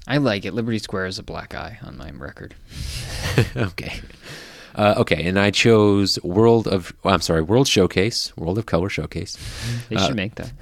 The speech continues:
Speaker 2: Fantasyland, uh, Toy Story Land, Frontierland, and Africa in Animal Kingdom. I like my team.
Speaker 1: Yeah, I think your team is strong. I think if I had not, and again, if I had not picked Li-, Liberty Square, other, you know, other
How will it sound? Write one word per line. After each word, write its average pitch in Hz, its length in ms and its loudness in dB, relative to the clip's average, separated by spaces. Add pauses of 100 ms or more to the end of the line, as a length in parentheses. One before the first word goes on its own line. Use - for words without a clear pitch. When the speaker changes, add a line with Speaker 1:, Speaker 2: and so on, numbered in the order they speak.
(120)
Speaker 2:
Fantasyland, 98 920 0 (760)
uh, 82 300 -4
Toy 123 160 6
Story 107 280 4
Land, 101 400 0 (160)
Frontierland, 92 800 2 (100)
and 82 220 -4
Africa - 560 -4 (160)
in 82 340 0
Animal 78 260 -2
Kingdom. 78 340 -8 (1900)
I 110 100 2
like 110 240 4
my 80 100 0
team. - 380 -10 (460)
Speaker 1:
Yeah, 123 240 4
I 110 60 0
think 117 160 -4
your 110 100 -2
team 101 260 -6
is 90 100 -10
strong. 92 440 -6
I 92 100 -4
think 107 300 -6
if 104 200 -6
I 101 100 0
had 101 140 -4
not, 110 220 -4 (360)
and 127 80 -4
again, 139 240 2
if 135 100 -2
I 160 40 6
had 151 100 4
not 120 160 -2
picked 104 200 -8
Li-, 101 200 -4 (100)
Liberty 95 280 -10
Square, 92 400 -4
other, 92 200 -8
you 95 180 -10
know, 87 120 -12 (140)
other 98 240 -12